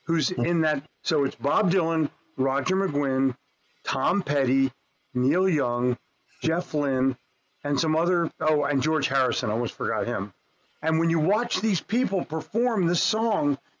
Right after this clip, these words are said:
you realize the depth of what they studied to be able to be where they are. They all studied Dylan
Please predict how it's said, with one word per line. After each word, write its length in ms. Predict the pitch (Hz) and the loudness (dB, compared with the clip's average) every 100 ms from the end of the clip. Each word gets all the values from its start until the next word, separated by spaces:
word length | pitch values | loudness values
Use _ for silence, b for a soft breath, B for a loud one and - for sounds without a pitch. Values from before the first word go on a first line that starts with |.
| _ | _
you 160 | 165 175 | -2 2
realize 800 | 156 240 240 165 131 135 - - _ _ | 2 2 2 2 2 0 -2 -6 _ _
the 120 | 147 139 | -4 -4
depth 440 | - 202 208 - | 0 -2 0 -4
of 120 | 160 | -2
what 340 | 165 139 127 107 | -2 -2 -6 -2
they 240 | 202 269 | 2 2
studied 520 | 247 - 175 113 101 - _ _ _ | 2 0 0 0 -2 -4 _ _ _
to 80 | 175 | -2
be 160 | 156 160 | 0 2
able 160 | 143 | 0
to 80 | 131 | 0
be 140 | 120 139 | 0 2
where 180 | 135 | 2
they 240 | 123 135 139 | 0 0 0
are. 240 | 104 80 - _ _ _ _ | 0 -2 -8 _ _ _ _
They 140 | 170 | 0
all 140 | 190 202 | 2 2
studied 420 | - 185 156 127 | 0 0 0 0
Dylan 300 | 160 175 107 | -2 -2 -4